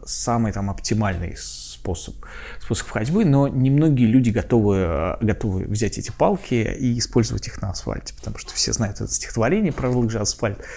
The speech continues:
И, в общем, у нас не самое популярное, у нас не Скандинавия.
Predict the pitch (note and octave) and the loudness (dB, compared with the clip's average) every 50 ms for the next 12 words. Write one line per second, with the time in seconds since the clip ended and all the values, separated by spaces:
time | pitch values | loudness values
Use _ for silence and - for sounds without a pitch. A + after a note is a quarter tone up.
0 | - - - - - - A#2+ A#2+ A2+ - - - A2+ A2 - A#2+ B2+ A#2+ - - | -16 -8 -6 -6 -4 -2 0 0 0 0 -2 -2 -2 -2 0 0 0 2 2 2
1 | - B2 B2+ B2 - - A2+ F#2 E2+ E2 - - - A#2+ C3+ F3+ - - G#2 G2+ | 2 2 0 0 0 -2 -2 -4 -4 -6 -8 -8 -4 -4 -4 -4 -2 -4 -4 -4
2 | G2 - - A2 - - - G#2 G#2 - G2 A2+ E3 G3 E3+ A#2+ G2+ G2 - | -4 -4 -4 -4 -4 -4 -4 -4 -4 -2 -2 -2 -2 -2 -2 -2 -2 -4 -6